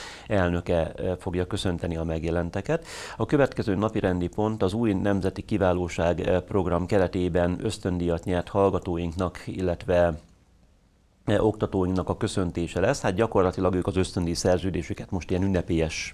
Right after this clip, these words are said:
formában egy rektori kézfogással kísérve, ö, fogják megkapni. Úgy gondoljuk, hogy ez egy, ö, ö, tehát ez így, így, ö, a ütemezés tekintve, tehát az idő ütemezés tekintve is ilyenkorra jön ki, hogy ezek a szerződések elkészülnek,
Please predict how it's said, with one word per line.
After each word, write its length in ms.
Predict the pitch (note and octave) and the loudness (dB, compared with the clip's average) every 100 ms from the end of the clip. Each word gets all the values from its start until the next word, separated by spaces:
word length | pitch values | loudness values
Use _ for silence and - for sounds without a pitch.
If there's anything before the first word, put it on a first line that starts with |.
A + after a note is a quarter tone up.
| - | -6
formában 540 | G#2+ G2 G2 E2+ E2 D#2 | 4 4 6 2 2 2
egy 60 | |
rektori 360 | E2+ F2 D#2+ E2 | 0 -2 -4 -6
kézfogással 800 | E2+ E2 - D#2 D2+ - E2+ D#2 | -4 -6 -4 -4 -4 -4 -6 -6
kísérve, 560 | - - D2+ D2+ D2 - - - - | -8 -6 -4 -4 -6 -8 -14 -14 -8
ö, 260 | - D#2+ D2+ | -2 0 0
fogják 600 | D2 F2+ D2+ D#2 E2 - | -2 -4 -4 -6 -8 -6
megkapni. 480 | F2+ G#2+ B2+ G#2+ G2 | -6 -4 -4 -2 0
Úgy 120 | G2+ | 0
gondoljuk, 500 | E2+ E2+ E2 D#2+ E2 | 0 0 0 -2 -2
hogy 140 | E2 D#2 | -4 -6
ez 120 | D#2 | -4
egy, 320 | D2+ D2+ - | -4 -6 -6
ö, 380 | D#2+ D#2 D2+ D#2 D#2 D#2 - - | -4 -2 -2 -4 -6 -8 -12 -10
ö, 220 | D#2+ D#2 D2+ | -6 -4 -2
tehát 380 | D2 D2+ A#1+ A2+ | -4 -6 -4 -4
ez 120 | F#2 | -2
így, 240 | G#2+ F#2+ G2 | -2 -2 -4
így, 260 | F#2+ D#2+ | -4 -2
ö, 420 | F#2+ F#2 F#2 - | 2 4 2 -2
a 340 | F2+ E2+ E2+ E2+ F2 A#1 E2 D#2+ D#2+ A#1 D#2+ C#2 C#2+ C2+ | 0 2 2 0 -2 -4 -6 -6 -6 -6 -6 -6 -8 -6
ütemezés 640 | C#3+ A#2+ G#2+ A2 A2+ G#2 | -4 0 2 2 0 -2
tekintve, 420 | - G#2 A2+ G2+ A#2 | -4 -4 -2 -2 -2
tehát 140 | F#2+ | -2
az 100 | F2 | -2
idő 240 | F#2+ F#2 | -2 -2
ütemezés 500 | F2+ G2 F2+ F#2+ F2 | 0 0 0 -2 -4
tekintve 420 | - F#2+ G2 F2 G2 | -4 -4 -4 -2 -4
is 140 | F2 | -2
ilyenkorra 500 | G2 F2 F2 F2+ E2+ | -2 0 0 0 0
jön 200 | F2 E2+ | 0 -2
ki, 60 | - | -2
hogy 100 | E2+ | -2
ezek 160 | E2+ | -4
a 40 | F2+ | -2
szerződések 680 | F#2+ F2 F#2 D#2+ - D#2+ | -2 0 -2 -6 -6 -4
elkészülnek, 640 | F2 G#2 A#2+ - B2+ A#2 | -2 -2 -4 -6 -2 -2